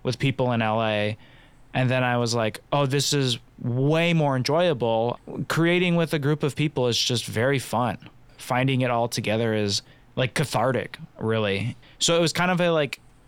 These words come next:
transitional stage for me, just, like, assuming, like,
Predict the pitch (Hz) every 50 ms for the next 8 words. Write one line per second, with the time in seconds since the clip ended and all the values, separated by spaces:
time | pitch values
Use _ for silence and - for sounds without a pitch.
0 | - - - - - 147 143 143 139 117 110 131 135 131 - 151 143 135 131 127
1 | 123 120 - - - - 151 135 139 147 139 - - 139 123 120 113 110 110 110
2 | 110 - - - - - - - - - 139 135 120 - 139 135 - 147 123 -
3 | - - 147 139 143 143 139 135 135 127 120 - -